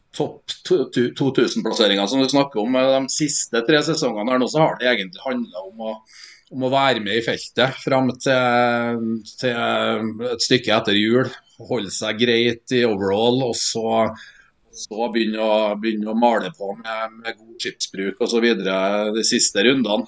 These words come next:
Eh, så det er egentlig ganske safe frem til, ja, kanskje hele veien, men mot slutten så kan man jo ta noen sånne,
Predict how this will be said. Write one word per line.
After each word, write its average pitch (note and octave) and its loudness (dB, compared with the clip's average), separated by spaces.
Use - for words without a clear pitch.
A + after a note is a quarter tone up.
Eh, A#2+ -2
så A#2 -4
det C#3 2
er B2+ 4
egentlig F#2+ -2
ganske C3 0
safe D#3 -2
frem C#3+ -2
til, C3+ 2
ja, - -16
kanskje C#3+ 0
hele C#3+ 2
veien, F3 0
men D#3+ -2
mot C#3+ -4
slutten A2 -6
så C#3 -2
kan C3 4
man G2+ -6
jo A2 -6
ta A#2 2
noen A#2+ -2
sånne, G2+ -2